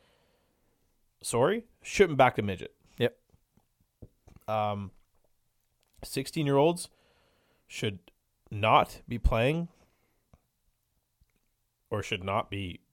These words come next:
Speaker 1: in the
Speaker 2: Sitting in the
Speaker 1: stands,
Speaker 2: stands, yeah.
Speaker 1: excuse me, while a nineteen-year-old can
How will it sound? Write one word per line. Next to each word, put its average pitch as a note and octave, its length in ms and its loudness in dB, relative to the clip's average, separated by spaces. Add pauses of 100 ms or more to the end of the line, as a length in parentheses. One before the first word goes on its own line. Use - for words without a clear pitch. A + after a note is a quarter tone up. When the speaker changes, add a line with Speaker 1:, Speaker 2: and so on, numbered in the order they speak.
(140)
Speaker 1:
in - 100 -4
the G#2+ 80 2
Speaker 2:
Sitting G#2 40 -2
in G2+ 60 -2
the F2+ 60 0
Speaker 1:
stands, G#2+ 280 0
Speaker 2:
stands, - 200 -16
yeah. F#2+ 60 -12
Speaker 1:
excuse A2 200 -6
me, F3+ 160 -4 (760)
while G2+ 540 2
a - 60 -4
nineteen-year-old C#3 800 4 (360)
can F#2+ 440 -4